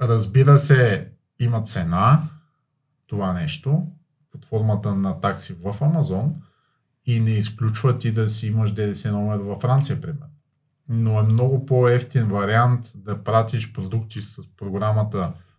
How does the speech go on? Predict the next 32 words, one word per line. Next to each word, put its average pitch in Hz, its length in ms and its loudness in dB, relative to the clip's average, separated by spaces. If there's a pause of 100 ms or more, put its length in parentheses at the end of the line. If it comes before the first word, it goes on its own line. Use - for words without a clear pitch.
(120)
във 101 120 -6
Франция 107 400 -2
и 98 40 -4
да 98 80 -4
видиш, 98 720 -4
а, 95 80 -6
дали 98 320 -4
ти 104 160 -6
работи 95 380 -6 (160)
продукта 95 760 -8
там, 160 220 4
отколкото 131 680 2
да 101 360 -2 (540)
вадиш 110 320 2
френско 139 320 2
Д 151 140 12
Д 147 120 10
С, 143 220 4
да 107 160 -2
чакаш, 107 720 -2
да 101 140 -18
кажем, 95 440 -4
три 139 140 6
месеца, 156 520 6 (1300)
да 107 120 -4
вкараш 113 460 0
тогава 156 480 2
и 147 40 4
да 127 100 2
видиш, 107 340 -2
примерно, 107 260 -4
че 95 320 -12